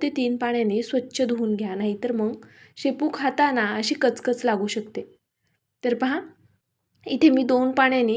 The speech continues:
ही शेपू धुतलेली आहे आणि पाहू शकता तुम्ही, असं ह्याचं पाणी निघालेलं आहे. जे सुरुवातीचं पाणी असतं ना, त्यामध्ये बरेचसे मातीचे कण वगैरे निघतात.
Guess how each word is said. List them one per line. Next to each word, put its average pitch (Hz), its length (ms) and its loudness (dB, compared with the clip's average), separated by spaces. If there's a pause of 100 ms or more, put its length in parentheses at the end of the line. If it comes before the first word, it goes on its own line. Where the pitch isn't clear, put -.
(160)
ही 262 80 -4
शेपू 240 360 2
धुतलेली 240 600 2
आहे 226 100 0 (420)
आणि 233 140 2
पाहू 226 240 4
शकता 254 320 0
तुम्ही, 240 320 0 (540)
असं 226 220 0
ह्याचं 240 240 2
पाणी 226 260 4
निघालेलं 202 520 2
आहे. 185 80 -4 (360)
जे 294 100 0
सुरुवातीचं 277 540 2
पाणी 262 280 4
असतं 254 280 -2
ना, 226 100 0
त्यामध्ये 233 420 2
बरेचसे 233 520 4
मातीचे 220 440 -2
कण 220 260 0
वगैरे 196 380 -2 (180)
निघतात. 214 340 -6